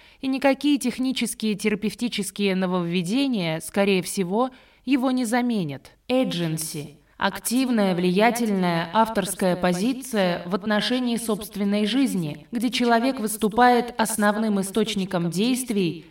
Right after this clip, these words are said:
в ней и ее понимания. В то же время, поскольку накопились свидетельства устойчивых биологических изменений при П Т С Р,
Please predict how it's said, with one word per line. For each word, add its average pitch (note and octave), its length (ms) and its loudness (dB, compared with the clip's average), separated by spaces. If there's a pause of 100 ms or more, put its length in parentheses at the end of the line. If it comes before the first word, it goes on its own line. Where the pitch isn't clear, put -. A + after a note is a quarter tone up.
(120)
в E3 140 -2
ней G#3 320 4
и A#3+ 220 -4
ее G#3 340 4
понимания. F#3+ 840 0 (180)
В - 100 -16
то C#4+ 140 4
же B3 120 2
время, C4 400 2
поскольку A3 800 2
накопились A3 720 0
свидетельства G3 800 0
устойчивых G3 760 -2
биологических F#3 920 -2
изменений F3+ 680 -2
при F3 160 -2
П F3 120 -4
Т F3 240 -2
С F3+ 140 -6
Р, D#4+ 180 0